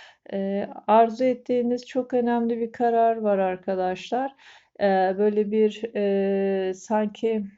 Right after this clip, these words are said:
eee, tatsızlıklar böyle arkanızda kalacak. Bir şeyleri böyle hanenize gelmiş, eee, dilinizin ucuna gelmiş.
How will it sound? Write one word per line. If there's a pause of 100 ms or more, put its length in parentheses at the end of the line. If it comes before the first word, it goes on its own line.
(300)
eee,
tatsızlıklar
böyle
arkanızda
kalacak. (420)
Bir
şeyleri
böyle
hanenize
gelmiş,
eee,
dilinizin
ucuna
gelmiş.